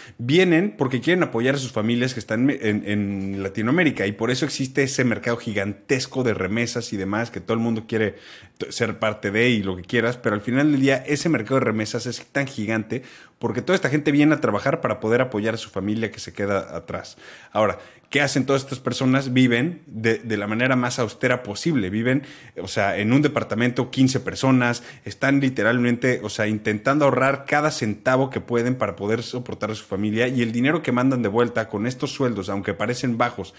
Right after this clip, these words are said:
en Estados Unidos, para alguien que va a vivir aquí de manera normal o cómoda o lo que quieras cuando es tu vida y, y, y no es, este, para apoyar a tu familia,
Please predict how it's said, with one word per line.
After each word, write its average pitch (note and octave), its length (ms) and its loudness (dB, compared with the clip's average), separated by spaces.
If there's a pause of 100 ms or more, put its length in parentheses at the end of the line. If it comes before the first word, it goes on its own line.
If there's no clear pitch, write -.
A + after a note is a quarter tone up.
(200)
en G2 140 -4
Estados B2+ 320 -2
Unidos, A#2 340 0 (220)
para A2+ 200 2
alguien A#2 280 0
que G#2+ 100 -4
va A#2+ 120 4
a - 20 6
vivir B2+ 320 4
aquí C#3+ 480 2 (100)
de A2 140 0
manera A#2 600 2
normal A#2+ 520 2
o C#3 140 0
cómoda C#3 360 4
o A#2+ 40 4
lo A2+ 120 2
que G2+ 140 -6
quieras C3 260 2
cuando A2+ 240 -4
es A#2 60 -10
tu C3 160 -2
vida B2 240 4
y, A#2+ 100 2
y, G#2+ 340 -2
y - 40 -2
no A2+ 200 0
es, A2+ 200 -4
este, G2+ 220 -8
para G2 200 -2
apoyar G#2+ 300 -2
a A2 80 -10
tu A#2+ 80 -6
familia, B2 420 2